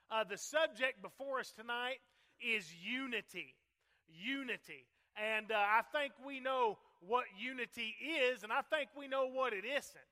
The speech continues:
And we're gonna talk about some of those differences today. You know, somebody said you can take a couple house cats and tie their tails and not throw 'em over a clothesline, and they're together,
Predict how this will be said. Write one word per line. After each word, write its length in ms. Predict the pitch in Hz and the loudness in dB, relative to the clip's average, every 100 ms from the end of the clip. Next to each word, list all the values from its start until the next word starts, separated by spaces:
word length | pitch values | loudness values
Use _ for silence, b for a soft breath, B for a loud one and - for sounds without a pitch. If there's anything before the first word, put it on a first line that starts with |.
| _ b b b 220 | _ b b b -6
And 180 | 208 | -4
we're 120 | 262 359 | -2 -4
gonna 160 | 320 | -4
talk 300 | - 311 302 | 0 0 0
about 260 | 233 233 220 | 0 -2 -2
some 220 | 247 247 | -8 -6
of 60 | 240 | -4
those 200 | 214 147 | -4 -6
differences 640 | 220 285 - 196 185 175 | -6 -6 -6 -12 -12 -16
today. 480 | - 160 175 170 202 b b b | -18 -8 -4 -4 -6 b b b
You 140 | 185 254 | -8 0
know, 180 | 262 | 0
somebody 460 | 233 - 311 320 247 | 0 -4 0 2 2
said 300 | - 277 214 | 0 -2 -2
you 120 | 269 | -6
can 200 | - 220 | -8 -10
take 280 | 185 262 - | -4 -2 -2
a 80 | 202 | -8
couple 400 | - 269 226 196 | -4 -4 -2 -4
house 320 | 220 285 262 | 0 0 -2
cats 480 | - 214 190 240 - b b b | -4 -2 -2 -4 -10 b b b
and 340 | 220 208 185 - | 0 2 2 0
tie 220 | 240 262 | 0 2
their 80 | 220 | 0
tails 420 | 254 294 277 208 | 2 4 4 2
and 100 | 226 | -2
not 280 | 226 262 - | -2 -2 0
throw 180 | 262 262 | 0 2
'em 100 | 254 | 0
over 360 | 247 208 196 b b | 0 0 -6 b b
a 100 | 196 | -8
clothesline, 840 | - 240 302 320 202 233 214 233 220 | -4 2 4 4 0 0 4 4 2
and 140 | 202 | 2
they're 160 | 294 311 | 2 2
together, 640 | 202 339 392 285 214 | 6 10 12 10 4